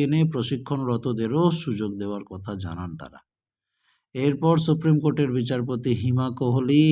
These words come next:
এবং বিচারপতি রাজেশ বিন্দলের বেঞ্চে মামলাটি গেলে তারা জানান, আদালতের নির্দেশ ছাড়া ওই নিয়োগ প্রক্রিয়ার মেধা তালিকা প্রকাশ করতে পারবে না পর্ষদ।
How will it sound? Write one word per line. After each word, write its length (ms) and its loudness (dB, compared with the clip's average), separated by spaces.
এবং 160 0
বিচারপতি 560 -4
রাজেশ 480 0
বিন্দলের 580 0
বেঞ্চে 440 -2
মামলাটি 540 -2
গেলে 360 -2
তারা 320 -4
জানান, 420 0
আদালতের 520 2
নির্দেশ 500 0
ছাড়া 300 0
ওই 240 2
নিয়োগ 340 -4
প্রক্রিয়ার 540 -6
মেধা 240 -4
তালিকা 400 -6
প্রকাশ 400 -10
করতে 320 -10
পারবে 340 -10
না 140 -12
পর্ষদ। 420 -16